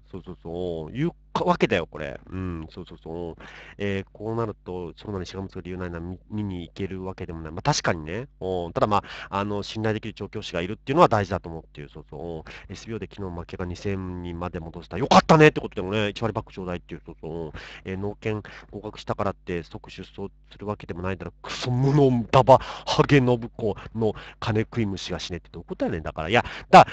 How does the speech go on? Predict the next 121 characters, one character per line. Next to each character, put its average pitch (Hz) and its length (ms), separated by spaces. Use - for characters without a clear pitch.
ら、 156 60
農 226 220
研 262 160
合 247 140
格 - 140
し - 40
た 240 80
ら、 156 220
と - 140
り 220 60
あ - 20
え - 20
ず 135 100
出 202 120
る 226 80
権 160 160
利 123 80
は 127 60
あ 147 40
る 160 60
ん 139 60
だ 120 80
か 92 80
ら、 95 40
普 - 100
通 160 120
に 160 160
と 175 80
り 175 60
あ - 20
え 156 40
ず 123 60
走 - 140
っ - 20
て - 100
こ 160 140
い 151 40
よ 135 60
っ - 40
て - 80
い - 20
う - 20
の 98 60
は 90 60
普 - 80
通 113 80
に 113 60
あ 110 60
る 135 60
だ 135 80
ろ 113 60
う 101 40
み 92 60
た 85 100
い 80 40
な。 76 160
お 87 380
ー、 - 40
投 110 140
稿 113 140
の 110 80
ま 107 100
あ 98 60
四 104 80
百 104 120
八 104 80
十 - 140
キ - 120
ロ 90 80
あ - 20
る 82 60
じ 80 60
ゃ 80 40
ん。 - 20
お 82 60
前 98 260
の 101 240
ダ 113 160
バ 139 140
じ - 80
ゃ、 - 60
馬 117 120
格 127 260
が 131 80
全 120 160
然 123 180
ち - 220
げ 127 120
え 123 40
じ - 80
ゃ - 20
ん。 - 40
だ 180 140
か 151 100
ら、 131 220
こ 156 100
い - 20
つ - 80
あ 147 60
れ 147 60
だ 165 80
ろ？ 185 180
エ 151 80
ン 156 60
パ 208 120
イ 214 40
ア - 20
メ 226 120
ー - 20
カ 131 80
ー - 20
だ 107 60
ろ、 104 60
エ - 20
ン 107 60
パ 117 100
イ 117 40
ア - 40
メ 110 80
ー 101 80
カ 69 260